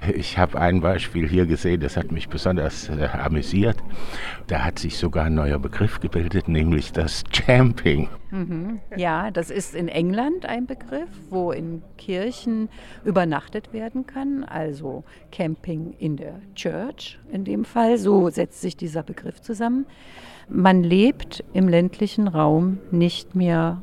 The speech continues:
Speaker 2: auf die alte agrarische Weise. Man lebt nicht mehr mit dem Vieh oder von der Feldproduktion, beziehungsweise es machen nur noch sehr wenige Menschen in hochmodernen Techniken, Technologien, die natürlich nicht mehr viele Arbeitskräfte binden.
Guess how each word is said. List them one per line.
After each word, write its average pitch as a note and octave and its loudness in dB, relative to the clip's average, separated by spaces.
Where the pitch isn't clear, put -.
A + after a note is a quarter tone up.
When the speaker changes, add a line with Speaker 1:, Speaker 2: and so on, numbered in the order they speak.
Speaker 2:
auf B3+ -4
die - -4
alte D#3 0
agrarische D#3+ -2
Weise. - -4
Man E3 0
lebt D#3+ 0
nicht D#3 0
mehr D#3 4
mit D3+ 2
dem D#3 2
Vieh E3+ -4
oder D3 -2
von D#3 -2
der D#3 0
Feldproduktion, E3 -2
beziehungsweise D#3 2
es - -4
machen D#3+ 0
nur D3+ 4
noch D3 2
sehr D3 2
wenige E3+ 4
Menschen E3 2
in D#3+ 6
hochmodernen D3+ 4
Techniken, D#3 0
Technologien, D3 0
die E3+ 4
natürlich D#3+ 2
nicht E3 -2
mehr E3 4
viele E3+ -2
Arbeitskräfte - -2
binden. E3+ -6